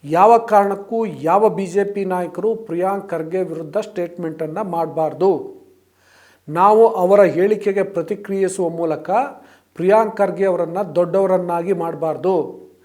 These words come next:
ಜೊತೆಗೆ ಈಗ ಏನಾಗ್ತಾ ಇದೆ ಅಂದರೆ, ಆರ್ ಎಸ್ ಎಸ್ ವರ್ಸಸ್ ಪ್ರಿಯಾಂಕ್ ಖರ್ಗೆ ಅನ್ನುವಂಥದ್ರ ಬದಲಿಗೆ ಆರ್ ಎಸ್ ಎಸ್ ವರ್ಸಸ್ ದಲಿತ ಸಮುದಾಯ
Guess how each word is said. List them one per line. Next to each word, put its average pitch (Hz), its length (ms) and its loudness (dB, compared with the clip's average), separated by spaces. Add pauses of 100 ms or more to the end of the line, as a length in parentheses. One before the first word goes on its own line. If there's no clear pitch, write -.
(380)
ಜೊತೆಗೆ 202 760 2 (380)
ಈಗ 175 220 -2
ಏನಾಗ್ತಾ 233 460 4
ಇದೆ 196 160 2
ಅಂದರೆ, 175 540 -6 (1000)
ಆರ್ 190 180 6
ಎಸ್ 226 180 4
ಎಸ್ 233 220 4
ವರ್ಸಸ್ 214 420 0
ಪ್ರಿಯಾಂಕ್ 208 460 2
ಖರ್ಗೆ 196 320 2
ಅನ್ನುವಂಥದ್ರ 190 800 0
ಬದಲಿಗೆ 175 880 -2 (680)
ಆರ್ 190 220 4
ಎಸ್ 208 180 2
ಎಸ್ 214 280 0
ವರ್ಸಸ್ 202 720 0 (600)
ದಲಿತ 208 260 0
ಸಮುದಾಯ 185 560 0